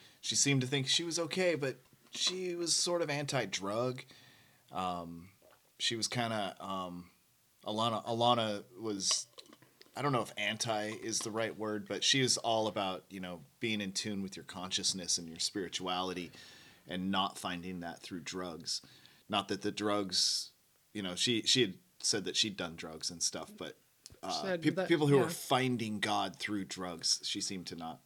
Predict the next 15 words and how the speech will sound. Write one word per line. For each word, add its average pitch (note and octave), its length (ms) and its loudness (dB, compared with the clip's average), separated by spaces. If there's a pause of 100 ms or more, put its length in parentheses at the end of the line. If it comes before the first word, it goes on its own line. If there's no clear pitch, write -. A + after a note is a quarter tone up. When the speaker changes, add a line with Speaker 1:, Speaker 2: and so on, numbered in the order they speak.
Speaker 1:
appreciate. E2+ 500 -6 (360)
And C#3+ 120 4
the D3 60 8
one D3 160 10
person C3 280 8
I A#2+ 80 8
talked A#2 280 4
to A2+ 180 2
that G2 240 -2
had G2+ 160 -8
never F#2 220 -4
heard G2 160 -2
of F#2 60 -4
her F#2+ 100 -4
before F2 440 -8